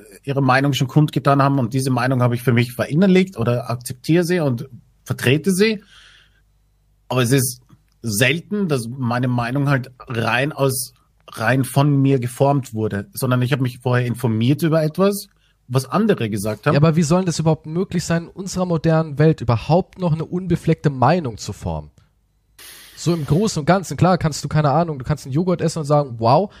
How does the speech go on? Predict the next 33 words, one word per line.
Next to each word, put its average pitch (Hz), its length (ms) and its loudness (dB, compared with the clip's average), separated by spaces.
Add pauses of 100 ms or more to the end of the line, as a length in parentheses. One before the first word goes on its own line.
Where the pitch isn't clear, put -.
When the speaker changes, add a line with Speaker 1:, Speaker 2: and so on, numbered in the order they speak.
(100)
Speaker 2:
der 143 80 4
schmeckt - 300 -2
mir 185 60 -2
jetzt - 140 -4
aber.“ 185 280 0 (320)
Ja, 143 160 2
das 151 160 -4
ist 147 80 -4
so - 80 -2
eine 131 80 2
Speaker 1:
Ja. 135 100 4
Speaker 2:
Meinung, 170 320 2
die 151 100 -4
du 139 60 -12
vielleicht - 280 -2
bilden 180 260 4
kannst, 180 320 -2
aber 139 140 0
jetzt - 220 -4 (180)
nehmen 160 140 -4
wir 175 80 2
mal 156 180 2
irgendwie, 170 540 0 (540)
es - 300 -6
ist - 300 -8
super 160 460 0
schwierig 151 520 -2
heutzutage, 95 480 0
weil 98 80 4
du 117 80 0
wirst 139 140 0
ja 139 80 0
auch 131 140 -4